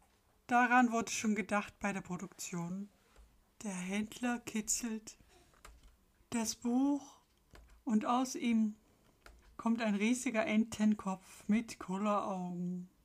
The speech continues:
auf der oberen Seite und Elefantenfüße auf der anderen Seite. „Das ist ja praktisch“, meint Maleko. Allerdings, aber zugegeben, ist diese Buchelefantenente etwas dumm.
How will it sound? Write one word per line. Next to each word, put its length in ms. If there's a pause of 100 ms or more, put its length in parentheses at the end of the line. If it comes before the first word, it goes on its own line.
(180)
auf 140
der 200
oberen 440
Seite 640 (600)
und 320
Elefantenfüße 1300 (100)
auf 200
der 140
anderen 460
Seite. 680 (800)
„Das 220
ist 140
ja 100
praktisch“, 680
meint 400 (120)
Maleko. 640 (720)
Allerdings, 640
aber 220
zugegeben, 580
ist 160
diese 240
Buchelefantenente 1900
etwas 560
dumm. 540